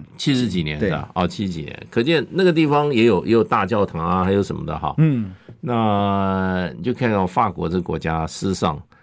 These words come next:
Speaker 1: 它一直有怎么样啊？有做欧洲霸主的这个野心。
Speaker 2: 嗯。
Speaker 1: 拿破仑基本上几乎统一了欧洲，哎。
Speaker 2: 对。
Speaker 1: 要不是英国人从中作梗的话，他就成功了。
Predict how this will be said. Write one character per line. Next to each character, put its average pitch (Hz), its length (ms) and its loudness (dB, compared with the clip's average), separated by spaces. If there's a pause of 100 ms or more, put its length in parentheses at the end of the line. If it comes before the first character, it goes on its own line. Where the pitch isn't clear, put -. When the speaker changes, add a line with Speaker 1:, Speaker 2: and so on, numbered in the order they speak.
(160)
Speaker 1:
它 98 160 -2
一 95 60 2
直 90 180 -4
有 82 120 0
怎 82 120 -10
么 92 80 -14
样 92 120 -14
啊？ - 240 -18
有 87 180 0
做 107 300 0
欧 101 260 0
洲 95 180 2
霸 85 280 -2
主 - 280 -12
的 - 80 -12
这 - 140 -8
个 95 180 -12 (260)
野 87 220 0
心。 92 320 0 (100)
Speaker 2:
嗯。 120 500 -2 (180)
Speaker 1:
拿 151 220 0
破 190 260 4
仑 123 500 2 (420)
基 143 180 0
本 110 180 4
上 107 340 0
几 131 220 2
乎 117 240 2
统 80 240 -2
一 85 100 2
了 90 120 4
欧 87 240 -2
洲， 80 240 -2
哎。 - 260 -6 (240)
Speaker 2:
对。 101 180 -4 (140)
Speaker 1:
要 147 160 0
不 147 100 0
是 139 140 2
英 139 300 0
国 92 200 4
人 80 340 0
从 90 280 0
中 98 240 0
作 92 320 0
梗 87 180 -10
的 - 60 -20
话， 82 400 -10
他 123 160 -2
就 135 140 2
成 85 240 0
功 98 200 0
了。 85 220 -4